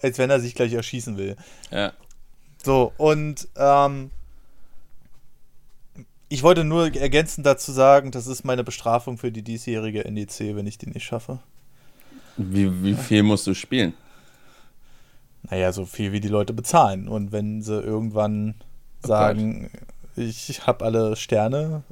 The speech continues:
Speaker 1: und, äh, es kommt nichts mehr nach, also wenn der Sterne-Count auf null ist, dann, äh, hab ich gewonnen.
Speaker 2: Nee, nee, ich meine, wie viel musst du das Spiel spielen, Arceus?
Speaker 1: Das hab ich noch nicht festgelegt, aber ich würd erstmal so einen zwölf-Stunden-Stream sagen oder so.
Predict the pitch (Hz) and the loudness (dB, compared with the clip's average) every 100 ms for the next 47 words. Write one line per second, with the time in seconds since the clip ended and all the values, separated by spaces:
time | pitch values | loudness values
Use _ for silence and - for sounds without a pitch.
0 | - 117 110 - - 104 98 - 117 - | -4 -2 -2 -6 -8 -6 -6 -6 -6 -6
1 | 120 - 104 101 151 175 113 107 104 104 | -8 -4 -2 0 2 2 0 -2 -4 -4
2 | - 107 110 110 107 101 156 175 190 247 | -4 -4 -2 -4 -4 -4 2 4 6 4
3 | - - - - - - - - - - | 0 -10 -18 -20 -20 -20 -20 -20 -20 -20
4 | - - 113 107 135 175 185 190 185 185 | -20 -4 -2 0 -4 -4 0 4 4 2
5 | - 175 117 101 - - - - - - | 0 2 2 2 -4 -2 -2 -6 -14 -18
6 | - - 113 - 156 196 127 107 127 123 | -18 -6 2 6 8 6 4 4 4 6
7 | 113 127 123 117 117 - 98 92 - 185 | 4 4 4 4 4 2 0 0 0 -2
8 | 185 - 82 - - - 92 - 78 73 | 0 -4 -4 -4 -10 -2 -2 0 -4 -6
9 | - - _ - - - - - - - | -12 -20 _ -20 -20 -20 -20 -18 -16 -14
10 | - 110 104 104 101 101 98 98 104 - | -12 -8 -8 -8 -6 -4 -4 -6 -6 -8
11 | 104 101 98 101 101 98 - 101 104 104 | -6 -6 -4 -4 -4 -6 -12 -10 -6 -4
12 | 107 104 110 104 104 - 104 104 - 113 | -4 -2 -4 -4 -6 -6 -8 -8 -6 -4
13 | 113 - 113 113 110 104 107 107 107 107 | -6 -6 -6 -4 -2 -2 -4 -6 -8 -8
14 | 110 | -10